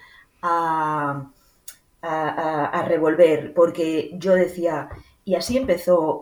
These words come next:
eh, el germen de La Ilustrísima fue con este personaje. ¿Qué pasa por la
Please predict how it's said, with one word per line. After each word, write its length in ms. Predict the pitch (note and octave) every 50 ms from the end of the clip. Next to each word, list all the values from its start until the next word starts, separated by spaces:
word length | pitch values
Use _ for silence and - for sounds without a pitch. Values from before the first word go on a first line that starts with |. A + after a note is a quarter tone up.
| - -
eh, 260 | - - E3+ D3+ -
el 80 | E3 -
germen 340 | - G#3+ G#3 A3 B3+ B3 B3
de 100 | B3 A3
La 100 | G3+ G3
Ilustrísima 560 | G3 F#3 F3+ - - A3 G#3+ A3 A3 A3+ G3+
fue 200 | - - A3+ A3+
con 160 | - F#3 F#3
este 200 | F#3 F#3 F#3 G3
personaje. 720 | F3+ F3 E3+ - - D3 C#3+ C#3 C#3 - - C#3 - - - _
¿Qué 140 | - A#3+ B3
pasa 580 | B3 - D#3+ D3+ C#3 - - C#3+ C3 - - _
por 180 | - E3+ D#3+ D3+
la 400 | D#3 D3+ D3 C#3+ - - - _